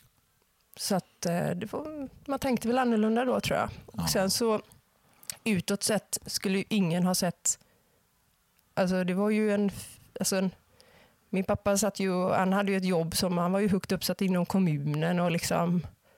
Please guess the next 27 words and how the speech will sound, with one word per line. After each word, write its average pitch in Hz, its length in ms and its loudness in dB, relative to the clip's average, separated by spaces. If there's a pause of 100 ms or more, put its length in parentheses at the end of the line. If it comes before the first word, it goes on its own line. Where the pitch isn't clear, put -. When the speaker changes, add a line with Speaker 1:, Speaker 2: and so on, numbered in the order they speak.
(380)
Speaker 2:
Ja, - 60 -12
det 160 60 -6
är 156 40 -2
sant 180 120 4
Speaker 1:
världens 196 440 4
Speaker 2:
så. - 60 -4
Speaker 1:
charmigaste 175 600 2
man 185 340 2
utåt - 320 -2
sett, - 320 -8
liksom. - 380 -2 (220)
Speaker 2:
Så - 280 -16
ingen 92 260 0
kunde 87 220 0
tro 82 140 -2
att 78 120 0
han 87 160 2
betedde 76 320 -2
sig 196 200 2
som 185 80 2
han 180 100 2
Speaker 1:
Nej, 175 140 2
Speaker 2:
gjorde? 202 120 0
Speaker 1:
nej, - 160 -4
nej, - 160 -4
nej, - 180 -8
nej. - 300 -10